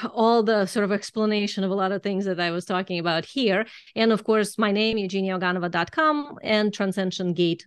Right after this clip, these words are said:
dot com. Those are the websites where you can find out much more about me. And I have programs for different levels of business. Um, I have program for people who are just starting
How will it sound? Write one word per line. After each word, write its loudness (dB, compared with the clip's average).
dot -2
com. -6
Those -4
are -4
the -8
websites -6
where -6
you -4
can -8
find -6
out -4
much 0
more 2
about -2
me. -4
And 2
I 2
have 0
programs 2
for 2
different 0
levels 0
of -6
business. -2
Um, -2
I 0
have 0
program 2
for -2
people 2
who 6
are 0
just 0
starting 0